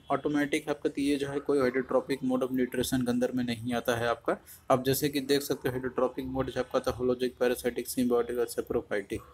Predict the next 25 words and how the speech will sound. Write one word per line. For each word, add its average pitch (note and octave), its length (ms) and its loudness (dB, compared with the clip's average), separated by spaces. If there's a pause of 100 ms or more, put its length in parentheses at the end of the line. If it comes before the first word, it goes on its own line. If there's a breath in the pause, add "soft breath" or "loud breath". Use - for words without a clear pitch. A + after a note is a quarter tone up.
(460 loud breath)
तो D3 60 2
यहाँ C#3 360 0
पे D#3+ 80 2
जो D#3 100 0
है E3 80 -2
थ्री E3 240 0
इसका C#3 320 2
right A#2+ 240 6
answer A#2 240 4
आपका A2 220 4
हो A2+ 200 2
जाएगा। G2 460 0 (400 soft breath)
तो D#3 80 8
question E3 460 4
देखिए F3 260 2
बहुत C#3+ 260 2
ही D#3 40 0
सिंपल C3+ 420 2
ही C3 200 2 (140)
पूछा B2 220 2
गया A#2+ 180 4
था A#2 220 2
आपसे A#2 240 0
यहाँ A#2 360 -6
पे। F3+ 140 0